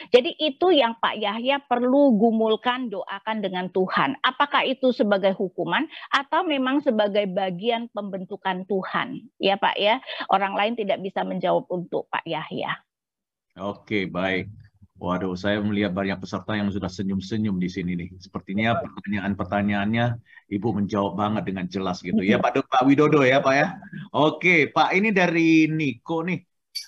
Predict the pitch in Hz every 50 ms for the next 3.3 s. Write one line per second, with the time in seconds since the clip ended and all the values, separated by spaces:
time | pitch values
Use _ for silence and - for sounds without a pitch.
0 | _ _ - - 147 160 214 262 269 214 269 233 - 220 196 175 202 - 180 180
1 | 180 170 165 156 147 135 123 120 151 147 139 139 139 135 131 - 135 131 127 123
2 | - 131 123 123 120 113 - 127 117 117 113 113 - - 107 101 92 - 110 110
3 | 110 110 110 110 104 95